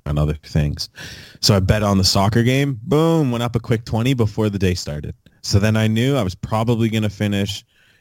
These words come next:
in the positives, or at least break even. And then I won big. I had a hundred and sixty-five dollar ticket.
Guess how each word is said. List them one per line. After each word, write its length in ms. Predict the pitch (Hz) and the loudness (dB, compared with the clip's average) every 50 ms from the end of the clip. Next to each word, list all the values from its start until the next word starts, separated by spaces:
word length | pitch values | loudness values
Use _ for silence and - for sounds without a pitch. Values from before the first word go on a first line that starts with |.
| _ - | _ -8
in 160 | 92 92 92 | -6 -4 -4
the 100 | 92 87 | -4 -6
positives, 760 | - - 87 82 76 73 73 - 82 80 76 78 - - - _ - | -6 -4 -4 -2 -2 -4 -6 -10 -14 -16 -20 -20 -20 -20 -20 _ -8
or 80 | - 101 | -2 0
at 200 | 107 107 107 104 | 0 2 2 0
least 380 | 104 110 117 117 110 - - - | 2 2 2 2 2 0 0 0
break 260 | 113 104 98 92 101 | 0 0 0 -2 -4
even. 280 | 87 78 69 62 - - _ _ _ _ _ _ _ _ _ - - - - _ _ _ _ _ _ _ _ _ _ _ _ _ _ - - - | -10 -10 -10 -12 -16 -20 _ _ _ _ _ _ _ _ _ -20 -20 -20 -20 _ _ _ _ _ _ _ _ _ _ _ _ _ _ -20 -14 -6
And 100 | - 104 | -2 2
then 100 | 107 107 | 2 4
I 60 | 107 101 | 4 4
won 240 | 104 107 104 98 | 2 2 2 0
big. 260 | 92 101 98 107 98 85 | -2 -2 -2 -2 -2 -4
I 80 | 87 | -4
had 100 | 87 87 85 | -6 -6 -6
a 60 | 82 | -6
hundred 280 | 85 87 87 87 90 | -6 -6 -6 -6 -6
and 80 | 85 82 | -6 -6
sixty-five 640 | - - 82 - - - 80 - - 73 78 95 95 | -8 -8 -8 -10 -10 -12 -10 -8 -6 -4 -4 -2 0
dollar 200 | - 101 104 101 | 0 0 0 0
ticket. 460 | 101 - - _ - 104 131 - _ | -2 -4 -14 _ -6 -4 -4 -4 _